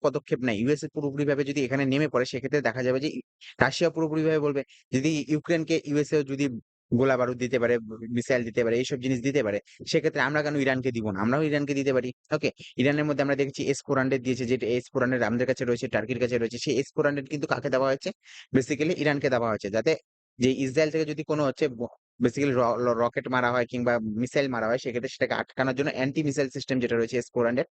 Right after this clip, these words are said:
সেটা দেওয়া হয়েছে। এবার যেই প্রবলেমটা দেখা, দে-, দেখা যাবে যে এই যে পুরোপুরিভাবে গোটা বিশ্বের মধ্যে যে গোটা বিশ্ব বর্তমানে যে পরমাণু বোমার যে বিদ্যুতের,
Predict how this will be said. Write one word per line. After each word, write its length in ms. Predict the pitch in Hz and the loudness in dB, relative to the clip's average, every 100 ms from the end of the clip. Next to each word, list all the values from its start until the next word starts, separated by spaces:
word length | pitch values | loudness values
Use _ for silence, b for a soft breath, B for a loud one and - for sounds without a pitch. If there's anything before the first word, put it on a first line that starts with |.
| _ _ _ - | _ _ _ -2
সেটা 200 | 185 165 | 2 2
দেওয়া 220 | 131 110 | 2 -2
হয়েছে। 260 | 101 98 - - _ - | -2 -4 -8 -14 _ 0
এবার 180 | 151 170 | 2 2
যেই 120 | 175 | 0
প্রবলেমটা 380 | 151 147 160 160 | 0 0 0 0
দেখা, 240 | 135 139 | -2 -2
দে-, 240 | 117 120 - | 0 0 0
দেখা 180 | 117 139 | 0 0
যাবে 160 | 123 123 | 0 0
যে 100 | 175 | -2
এই 140 | - 160 - _ 120 | 0 -2 -4 _ -2
যে 200 | 120 143 120 107 | 2 2 0 -2
পুরোপুরিভাবে 560 | 147 151 151 147 143 | -2 -2 0 0 0
গোটা 240 | 139 127 139 | 0 0 -2
বিশ্বের 300 | 127 - 143 | -2 -4 -2
মধ্যে 200 | 139 135 | -2 -2
যে 120 | 135 | -2
গোটা 240 | 131 120 127 | -2 0 -2
বিশ্ব 220 | 120 - 135 | -2 -2 0
বর্তমানে 420 | 113 - 131 131 | 0 0 -2 0
যে 120 | 127 127 b b _ 127 | 0 -2 b b _ 0
পরমাণু 320 | 135 143 147 | 2 2 -2
বোমার 280 | 127 127 131 | -2 0 0
যে 100 | 127 | -2
বিদ্যুতের, 460 | 117 120 135 147 | -4 -4 -2 0